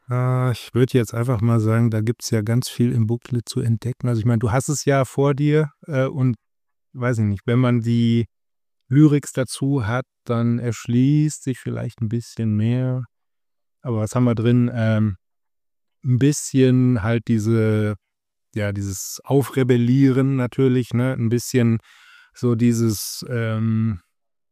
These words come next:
Verführen, Menschen zu etwas bringen, ne? So, so ein bisschen so dieses, ja, Teuflische.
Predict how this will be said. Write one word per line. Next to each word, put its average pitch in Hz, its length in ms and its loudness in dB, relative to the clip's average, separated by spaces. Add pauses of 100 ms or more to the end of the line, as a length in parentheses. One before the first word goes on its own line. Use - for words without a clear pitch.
(480)
Verführen, 139 1120 2
Menschen 131 1160 -2 (600)
zu 135 380 -2
etwas 123 460 -6
bringen, 156 520 4
ne? 160 220 2
So, 143 440 2
so 127 120 -2
ein 123 80 2
bisschen 131 320 -4
so 120 120 0
dieses, 110 360 -4
ja, 110 220 -4 (280)
Teuflische. 131 560 -2